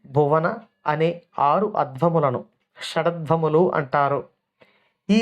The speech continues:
షడధ్వముల రూపంలో ఉన్న తల్లి, ఈ షడధ్వములకు అతీతంగా ఉన్న తల్లి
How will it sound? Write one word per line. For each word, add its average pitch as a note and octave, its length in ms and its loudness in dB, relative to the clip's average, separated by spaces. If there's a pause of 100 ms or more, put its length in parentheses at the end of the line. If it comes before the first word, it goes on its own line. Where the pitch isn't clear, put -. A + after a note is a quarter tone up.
షడధ్వముల F#3 680 0
రూపంలో E3+ 540 2
ఉన్న D3 240 0
తల్లి, C3+ 360 0 (760)
ఈ G#3 180 6
షడధ్వములకు G3 880 0
అతీతంగా G3 680 2
ఉన్న E3 240 0
తల్లి C#3 380 0